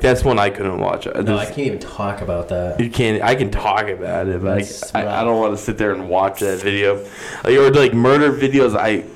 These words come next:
Speaker 1: I'm not gonna. I'm not about to watch that. And I can. I, I'm really into, like, horror movies and stuff. But, like, I, I just, when I know it's fake, it's one thing. But, like, watching, like, a murder video, I'm all fucking set on that shit.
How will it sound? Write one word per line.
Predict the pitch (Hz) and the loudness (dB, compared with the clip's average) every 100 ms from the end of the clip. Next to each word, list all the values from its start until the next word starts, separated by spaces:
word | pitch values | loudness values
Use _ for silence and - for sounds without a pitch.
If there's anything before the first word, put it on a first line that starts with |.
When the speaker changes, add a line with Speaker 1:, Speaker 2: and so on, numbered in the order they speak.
| 104 | -2
Speaker 1:
I'm | 107 | -2
not | 104 98 | -2 -4
gonna. | 101 85 | -4 -2
I'm | 107 | 0
not | 107 98 | 0 0
about | 95 98 | -2 -2
to | 98 | -2
watch | 95 95 | -2 -2
that. | 104 95 | -2 0
And | 120 | 2
I | 147 | 0
can. | 190 | 0
I, | - 120 | 2 2
I'm | 120 110 | 2 2
really | 120 143 131 | 2 2 2
into, | 117 | 0
like, | 101 95 | -2 -2
horror | 107 110 | -2 -2
movies | 101 98 101 98 | -2 -4 -2 -4
and | 98 | -2
stuff. | 104 104 - - - - - - - | -2 -2 -6 -16 -20 -20 -20 -18 -10
But, | - 82 | -6 -2
like, | 95 - | -2 0
I, | 104 90 107 | -2 -2 -2
I | |
just, | 101 - - | -4 -6 -2
when | 113 | 0
I | 110 | 2
know | 117 | 2
it's | 113 - | 0 -2
fake, | - 104 98 | 0 0 -2
it's | - | -4
one | 101 101 | -2 -2
thing. | 95 95 92 | -4 -4 -4
But, | 69 | -4
like, | 92 90 - - - - - | -4 -6 -14 -20 -18 -16 -8
watching, | - 107 113 104 | -4 -2 0 0
like, | 95 | 0
a | 90 | -2
murder | 92 92 95 | -2 -2 -2
video, | 98 101 | 0 0
I'm | 92 92 | 0 0
all | 90 | -2
fucking | - 92 98 | -4 -6 -6
set | - 92 | -6 -6
on | 92 | -4
that | 95 | -4
shit. | 95 95 92 | -2 -2 -2